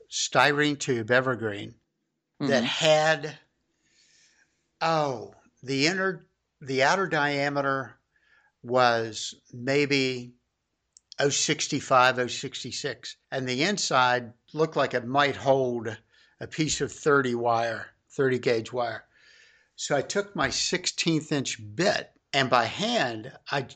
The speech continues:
Speaker 1: you know, the, the tiny hole centered it. And I
Speaker 2: Mm-hmm.
Speaker 1: just v-, real gently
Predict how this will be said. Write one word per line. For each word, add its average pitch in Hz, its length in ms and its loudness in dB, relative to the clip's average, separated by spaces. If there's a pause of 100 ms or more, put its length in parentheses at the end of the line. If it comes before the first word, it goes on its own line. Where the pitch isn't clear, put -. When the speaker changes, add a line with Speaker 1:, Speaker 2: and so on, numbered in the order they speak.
(260)
Speaker 1:
you 143 100 0
know, 131 140 4
the, 113 420 -6
the 127 200 -14
tiny 214 460 -4
hole 113 560 -4
centered 143 520 0
it. - 100 -16 (880)
And 135 140 2
I 131 80 4
Speaker 2:
Mm-hmm. 113 40 -4
Speaker 1:
just 131 280 -4
v-, 113 80 -20 (920)
real 139 340 0
gently 135 760 -4